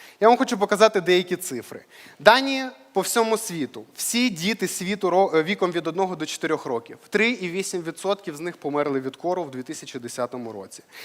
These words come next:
Це більше дітей, ніж втопилося, ніж згоріло, ніж впало з висоти і померло, ніж загинуло в Д Т П або померло від туберкульозу. А тепер скажіть мені, будь ласка, чому ми боїмось туберкульозу більше? А чому ми вчимо дітей правильно переходити через дорогу або купуємо автокрісла?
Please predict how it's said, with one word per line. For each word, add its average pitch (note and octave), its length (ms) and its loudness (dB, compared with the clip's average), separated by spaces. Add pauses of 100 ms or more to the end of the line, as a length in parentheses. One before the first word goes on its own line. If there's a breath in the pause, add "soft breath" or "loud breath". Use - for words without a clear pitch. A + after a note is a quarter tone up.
(160 loud breath)
Це G#3 120 -2
більше B3+ 320 0
дітей, F#3+ 320 2
ніж F3+ 160 -2
втопилося, E3+ 760 -2 (280 loud breath)
ніж F3+ 160 2
згоріло, C#3+ 640 0 (200 loud breath)
ніж E3 140 0
впало G3+ 340 6
з F3+ 80 -8
висоти F3 400 -4
і E3 60 0
померло, C#3 500 0
ніж F3+ 160 0
загинуло F#3+ 440 4
в E3 60 -4
Д F3 100 2
Т F3 120 0
П B3+ 140 4
або F3+ 180 4
померло F3+ 380 4
від E3+ 140 -4
туберкульозу. D3+ 760 -4
А C#3+ 60 -6
тепер A3+ 260 -4
скажіть A#3 320 -6
мені, G#3 160 -2
будь F#3 140 -4
ласка, E3 280 4
чому A#3+ 240 -2
ми A#3 100 0
боїмось F3+ 360 -2
туберкульозу E3 600 -8
більше? A2 440 -12 (800 loud breath)
А D3+ 100 -6
чому A#3+ 260 4
ми B3+ 120 6
вчимо G#3+ 340 4
дітей G#3 280 4
правильно G#3+ 440 6
переходити F#3 560 0
через D#3+ 260 -4
дорогу E3 360 -2
або D3 160 -2
купуємо D#3 480 -4
автокрісла? A2+ 640 -10